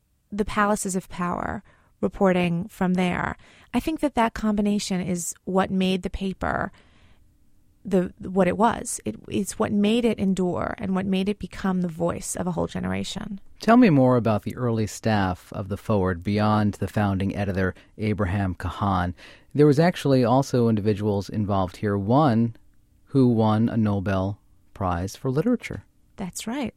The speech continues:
Speaker 1: Isaac Bashevis Singer, who, um, along with Kahan, is probably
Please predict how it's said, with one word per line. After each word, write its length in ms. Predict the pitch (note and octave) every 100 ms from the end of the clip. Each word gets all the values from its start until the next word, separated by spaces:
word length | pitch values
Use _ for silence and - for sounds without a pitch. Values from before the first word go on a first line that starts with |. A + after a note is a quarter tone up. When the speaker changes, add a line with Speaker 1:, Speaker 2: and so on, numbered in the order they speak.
| _
Speaker 1:
Isaac 280 | G3 G3 G#3
Bashevis 340 | G#3 G3+ F#3+
Singer, 460 | - G3 G3 A3 B3
who, 360 | G#3 F#3 F3+ F3+ - - - -
um, 240 | G3 F#3+
along 320 | F#3+ G3+ G3+ G#3
with 160 | G#3
Kahan, 480 | - F#3 F#3 F3+ F#3
is 120 | G3
probably 680 | - G3 F#3 F#3 F3+ F3+ F#3